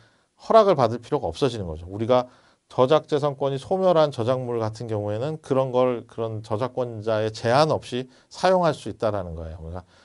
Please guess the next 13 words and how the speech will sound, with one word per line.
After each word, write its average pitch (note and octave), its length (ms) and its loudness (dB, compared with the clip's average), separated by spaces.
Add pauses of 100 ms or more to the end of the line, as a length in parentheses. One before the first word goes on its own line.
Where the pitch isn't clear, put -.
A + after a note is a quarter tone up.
(120)
그, A#2+ 460 2
그, B2+ 260 -4
그렇게 D3 380 0
갖고 A#2+ 260 0
이제 G2+ 160 -6
보호기간의 A2 580 -2
만료로 G#2 640 -4 (220)
소멸할 C#3+ 400 -2
수 - 140 -16
있고, G#2+ 360 -12 (680)
그 A2+ 100 -8
다음에는 B2 560 2 (480)
저작재산권자가 B2+ 1900 0